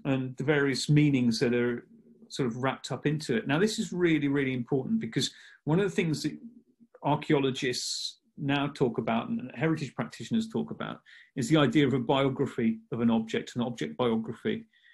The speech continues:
seeing the whole life story of a,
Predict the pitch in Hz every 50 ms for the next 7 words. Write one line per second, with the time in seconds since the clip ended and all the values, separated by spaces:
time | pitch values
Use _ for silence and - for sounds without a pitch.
0 | _ _ _ _ _ - - - - 160 151 147 139 131 127 123 151 135 135 135
1 | 131 139 139 139 135 - - - - 143 135 131 127 123 127 117 113 113 123 120
2 | 117 117 113 - - - - - 117 113